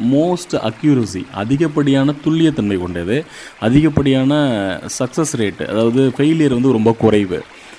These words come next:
ஆயிரத்தி தொள்ளாயிரத்தி தொண்ணூற்றி மூணு வரைக்கும் இந்த பி எஸ் எல் வி ராக்கெட் அப்படிங்கிறது வந்து ரஷ்யாவிட்ட மட்டும்தான் இருந்தது.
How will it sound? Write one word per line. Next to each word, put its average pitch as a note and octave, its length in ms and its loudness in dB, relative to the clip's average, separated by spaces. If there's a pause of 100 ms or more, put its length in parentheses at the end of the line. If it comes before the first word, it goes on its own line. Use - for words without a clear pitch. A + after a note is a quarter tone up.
(140)
ஆயிரத்தி E3 500 -2
தொள்ளாயிரத்தி C#3+ 1040 4 (460)
தொண்ணூற்றி D#3 400 2
மூணு C3 280 4
வரைக்கும் C3+ 540 0
இந்த G#2+ 140 2
பி A#2 180 2
எஸ் C#3 220 2
எல் B2+ 100 2
வி A#2+ 100 4
ராக்கெட் A2+ 340 2
அப்படிங்கிறது G2+ 400 2
வந்து B2 180 0
ரஷ்யாவிட்ட A#2+ 480 0
மட்டும்தான் G#2+ 360 -4
இருந்தது. F#2+ 420 -4